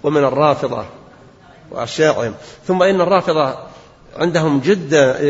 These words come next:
جد واجتهاد ضد هذه البلاد، ويرون أنها هي الحربة التي في طريقهم، ولو زالت هذه الدولة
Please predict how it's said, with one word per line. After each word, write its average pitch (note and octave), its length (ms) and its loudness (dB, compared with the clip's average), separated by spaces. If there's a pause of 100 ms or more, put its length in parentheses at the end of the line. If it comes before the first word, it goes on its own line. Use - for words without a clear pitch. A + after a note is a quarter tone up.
(180)
جد E3+ 300 0 (340)
واجتهاد D3+ 760 2 (1400)
ضد D#3+ 200 0
هذه C3+ 260 0
البلاد، B2 440 -2 (1500)
ويرون E3 400 4
أنها F3 580 2
هي F3 520 4
الحربة E3+ 560 0
التي D3+ 260 -2
في C#3 120 -2
طريقهم، C3 640 -2 (1400)
ولو D#3 260 2
زالت F3 440 2
هذه C#3 260 0
الدولة B2 480 0